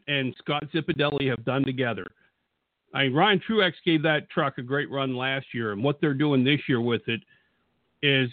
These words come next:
even better. And it's pretty impressive what they're able to do considering the amount of funding they have compared to G M S, compared to Kyle Busch Motorsports. And they're right there battling for the championship. I think it's gonna be a three-truck battle in the championship between Noah Gragson,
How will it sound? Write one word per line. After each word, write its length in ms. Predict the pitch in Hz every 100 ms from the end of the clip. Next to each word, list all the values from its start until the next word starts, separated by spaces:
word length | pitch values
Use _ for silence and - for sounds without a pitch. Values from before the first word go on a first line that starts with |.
| -
even 320 | 180 156 139
better. 400 | 139 139 107 - _ _ _ _ _ _ -
And 300 | 135 127 127
it's 140 | 127 - - - - _ _
pretty 220 | 185 180
impressive 500 | 165 - 165 160 151
what 200 | 131 151
they're 160 | 147 143
able 180 | 139 135
to 60 |
do 320 | 120 135 135
considering 560 | 127 131 - 156 143 139
the 80 | 131
amount 260 | 127 143
of 60 | 131 -
funding 300 | 147 143 131
they 200 | 135 117
have 380 | 139 127 120 -
compared 400 | 123 - 135 123
to 60 |
G 260 | 107 139 135
M 160 | 123
S, 200 | 123 127 120 -
compared 580 | 123 - 139 135 127
to 80 | -
Kyle 260 | 123 135 123
Busch 220 | 123 123 -
Motorsports. 640 | 127 123 120 - 123 120 - - _ _ _ -
And 120 | 120
they're 140 | 185
right 240 | 196 180 170
there 160 | 175 151
battling 460 | 143 151 151 147
for 120 | 127
the 80 | 135
championship. 680 | 120 135 123 117 104 - 95 _ _ _ -
I 80 |
think 120 | 160 180
it's 120 | -
gonna 160 | 185
be 40 | 165
a 40 |
three-truck 440 | 170 165 - 180 -
battle 320 | 160 156 156
in 60 |
the 80 | 151
championship 680 | 147 156 143 143 135 151 147
between 320 | 135 156 143
Noah 220 | 135 143
Gragson, 560 | 127 135 135 - 135